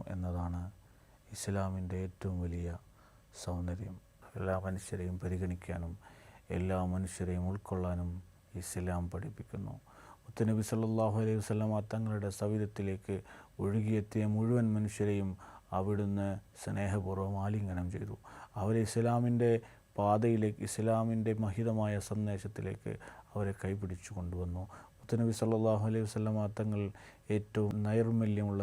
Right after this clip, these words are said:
സ്വഭാവത്തിനുടമയായിരുന്നു, ഏറ്റവും സുന്ദരമായ സ്വഭാവത്തിനുടമയായിരുന്നു. അവിടത്തേക്ക് കടന്നു വന്ന മുഴുവൻ മനുഷ്യരെയും ഇസ്ലാമിൻ്റെ ചൽപ്പാന്താവിലേക്ക് കൈപ്പിടിച്ചു കൊണ്ടുവന്നു.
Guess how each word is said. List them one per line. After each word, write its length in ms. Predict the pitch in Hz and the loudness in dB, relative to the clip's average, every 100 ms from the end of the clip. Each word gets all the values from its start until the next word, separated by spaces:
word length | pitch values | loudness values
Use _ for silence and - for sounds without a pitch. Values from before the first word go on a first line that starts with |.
| 95 | 0
സ്വഭാവത്തിനുടമയായിരുന്നു, 1200 | 104 98 101 98 95 92 92 92 90 87 87 87 87 - - - - | 0 0 0 -2 -2 -2 -2 0 0 0 -2 -4 -6 -12 -18 -10 0
ഏറ്റവും 420 | 101 101 - 117 117 107 | 0 0 2 4 4 2
സുന്ദരമായ 560 | 113 120 120 113 107 107 101 | 2 4 6 6 4 2 0
സ്വഭാവത്തിനുടമയായിരുന്നു. 1300 | 101 101 101 101 98 98 92 98 95 90 92 92 95 92 - - | 0 0 0 -2 -4 -2 -2 -2 0 0 0 0 -2 -4 -10 -2
അവിടത്തേക്ക് 520 | 110 110 107 113 104 110 | 2 2 2 2 2 2
കടന്നു 260 | 110 110 110 107 | 2 2 2 2
വന്ന 160 | 104 107 | 2 2
മുഴുവൻ 320 | 110 113 113 104 107 | 2 4 4 4 2
മനുഷ്യരെയും 560 | 113 - 104 101 98 95 - - - 90 | 0 0 0 2 0 -4 -8 -20 -6 -4
ഇസ്ലാമിൻ്റെ 680 | - 101 101 98 98 95 92 95 - | -2 0 2 0 0 0 -2 -2 -2
ചൽപ്പാന്താവിലേക്ക് 1000 | 101 104 - 98 98 92 92 90 90 95 | 0 0 0 0 2 0 -2 -2 -4 -8
കൈപ്പിടിച്ചു 520 | - 92 - 101 101 - | -8 -8 -8 -10 -10 -10
കൊണ്ടുവന്നു. 480 | 104 95 - - - | -8 -6 -8 -8 -12